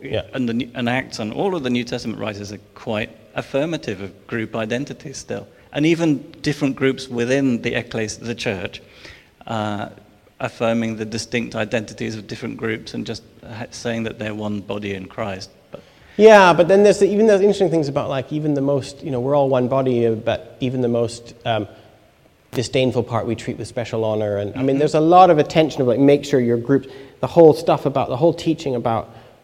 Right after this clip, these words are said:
Speaker 1: the past, the, the, the, the, the Eucharist meal. You, you're, you're meeting as a church for a Eucharist meal, which is great, but the rich people are bringing their food, and then they're, the poor people don't have enough to eat, and so, like, even your, your communion meal is demonstrating that you're,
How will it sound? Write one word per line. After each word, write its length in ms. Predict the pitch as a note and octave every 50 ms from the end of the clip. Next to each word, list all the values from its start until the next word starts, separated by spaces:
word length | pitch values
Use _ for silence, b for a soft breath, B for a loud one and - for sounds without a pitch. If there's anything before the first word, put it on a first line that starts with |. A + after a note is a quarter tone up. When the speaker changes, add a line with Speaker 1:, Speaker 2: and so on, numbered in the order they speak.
| - -
Speaker 1:
the 160 | - B2+ A#2
past, 380 | - - - G3 F3 D3 - -
the, 240 | C#3 C3 B2 A2 -
the, 180 | - C3 B2 G#2
the, 360 | - A#2 B2+ - - - - - A#2+ A#2+
the, 140 | - - -
the 180 | C#3+ B2+ B2+
Eucharist 440 | C3 D#3+ G3+ G3 - D#3+ B2 - -
meal. 340 | A2 F#2+ F2 D2+ C#2+ - - - b b b b b b b b b b _ -
You, 180 | D#3 F#3 G3+ E3+
you're, 320 | - F3 F#3+ F#3+ E3+ -
you're 120 | E3 F3+ E3+
meeting 320 | F3+ G#3 B3+ A#3+ A#3 A3
as 60 | F#3+
a 60 | F#3 D#3+
church 340 | - - A#3+ A3+ D#3+ D3+ -
for 80 | -
a 40 | E3+
Eucharist 440 | F3 G3+ B3 A#3 - G3+ D#3+ - -
meal, 160 | E3+ D#3 D3 D3+
which 160 | C#3+ - -
is 120 | D3 C#3+
great, 380 | C#3+ - A#3+ B3 A#3 F#3+ - -
but 140 | E3 C#3+ -
the 80 | D#3+ D#3
rich 260 | D#3+ G#3+ C4+ C4 -
people 240 | - G3 F3 - E3+
are 40 | D3+
bringing 280 | D#3 E3 D#3 D3 D3+
their 180 | D#3 G3 A#3 A#3+
food, 340 | A#3 - - C#3+ C3 C3+ D3
and 120 | D3+ D3+
then 100 | D#3 D#3+
they're, 220 | D#3+ D3+ D3+ D3 D3 - B B B B B B -
the 80 | D3+
poor 240 | - - - B3+ D4
people 240 | - A3 F#3 F3 D#3
don't 160 | E3+ D3+ D3+
have 140 | D#3 D#3 D#3
enough 220 | D#3+ D#3 D3 - -
to 120 | D#3 F3+
eat, 180 | A#3 C4 A#3+ F#3+
and 120 | D3 C#3
so, 160 | - D#3+ C#3+
like, 180 | C3+ C3+ B2+ -
even 300 | D#3 F#3 G3 F#3+ F#3 E3+
your, 160 | D#3 C#3+ C#3+
your 220 | C#3+ D3 D#3 D3+
communion 580 | D3 - - D3+ D#3 F#3 A#3+ B3 G#3+ F3 C#3+ C3+
meal 240 | C3+ C3+ C3 C3+ B2+
is 140 | C3+ C3 B2
demonstrating 640 | - E3+ F#3+ G3+ F#3 F3 - - C3 C3 - D3 C#3
that 100 | C3 -
you're, 220 | C#3+ C#3 C3 -